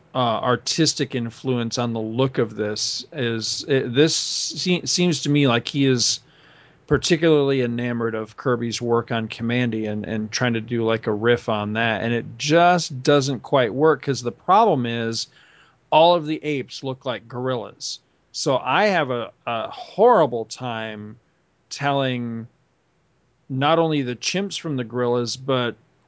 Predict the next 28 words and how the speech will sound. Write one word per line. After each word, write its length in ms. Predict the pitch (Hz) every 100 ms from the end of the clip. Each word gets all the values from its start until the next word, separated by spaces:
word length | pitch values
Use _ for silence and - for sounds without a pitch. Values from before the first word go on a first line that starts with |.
| _
later 420 | - 131 151 175 156
on 120 | 139
in 160 | 127
the 80 | 120
series, 680 | 117 - 131 120 120 117 107
there 220 | 131 127
are 120 | 123
characters 640 | - 156 139 131 131 120
that 100 | 135
we 140 | 120 127
find 380 | - 139 135 127
out 220 | 120 78
later 400 | 120 170 170 127
are 80 | 120
actually 360 | 123 131 - 127
orangutans 1040 | 113 113 131 202 160 123 110 113 120 117
that 160 | 123 117
I, 300 | 117 113 131
I 20 |
had 240 | 135 127
no 260 | 127 135 151
friggin' 360 | - 170 156 160
idea 400 | 160 135 170 226
that 180 | 143 -
they 120 | 110
were 100 | 110
an 80 | 107
orangutan. 760 | 104 104 104 101 - 98 -